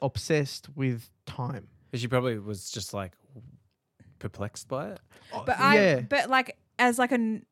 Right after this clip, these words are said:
Speaker 3: like, a normal everyday human, I'm also obsessed with time.
Speaker 2: Oh,
Speaker 1: Mm.
Speaker 2: okay.
Speaker 3: So
Speaker 1: It's like her thing.
Speaker 3: yeah, so
Speaker 2: In what way are you obsessed with it? What's,
Speaker 3: like,
Speaker 2: what do you find?
Speaker 3: I'm,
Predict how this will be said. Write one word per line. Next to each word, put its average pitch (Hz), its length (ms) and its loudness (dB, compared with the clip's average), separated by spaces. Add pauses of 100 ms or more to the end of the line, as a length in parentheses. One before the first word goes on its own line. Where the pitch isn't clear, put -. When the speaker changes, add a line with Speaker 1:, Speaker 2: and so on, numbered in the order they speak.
(440)
Speaker 3:
like, 220 160 -4
a 233 40 2
normal 214 600 -2
everyday 202 400 -2
human, 208 500 -4
I'm 190 360 -6
also 196 320 -6
obsessed 190 340 -2
with 208 120 -6
time. 208 420 -6
Speaker 2:
Oh, 139 560 -4
Speaker 1:
Mm. 147 140 2
Speaker 2:
okay. - 20 2
Speaker 3:
So 214 260 2
Speaker 1:
It's 202 380 0
like 139 100 0
her 139 80 0
thing. 123 400 -2
Speaker 3:
yeah, 214 280 -2
so 208 200 -4
Speaker 2:
In 160 160 2
what 139 160 2
way 120 200 0
are 120 40 0
you 113 160 -2
obsessed - 420 -10
with 101 140 -10
it? 92 100 -12
What's, 110 140 -6
Speaker 3:
like, 269 200 0
Speaker 2:
what 117 100 0
do 113 80 -4
you 104 60 -6
find? 101 440 -8
Speaker 3:
I'm, 254 500 0